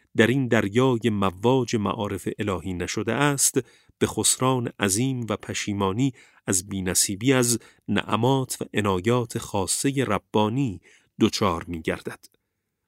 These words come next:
قرائت دیوان حافظ شیرازی و ابن فارض مصری نیازی به تأکید و اصرار ندارد و کذالک سایر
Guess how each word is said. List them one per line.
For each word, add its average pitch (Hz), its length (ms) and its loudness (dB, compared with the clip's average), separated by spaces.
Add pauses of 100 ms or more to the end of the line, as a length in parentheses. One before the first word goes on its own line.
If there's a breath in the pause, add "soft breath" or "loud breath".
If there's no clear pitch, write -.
(100)
قرائت 98 400 2
دیوان 110 520 0
حافظ 101 420 -2
شیرازی 101 600 -2 (360 soft breath)
و - 120 -6
ابن 101 300 -2
فارض 95 420 -2
مصری 95 520 0 (360 soft breath)
نیازی 120 500 4
به 104 120 0
تأکید 110 560 -4
و 120 60 2
اصرار 95 480 0
ندارد 101 480 0 (420)
و 107 60 -2
کذالک 131 580 4 (260 soft breath)
سایر 127 640 4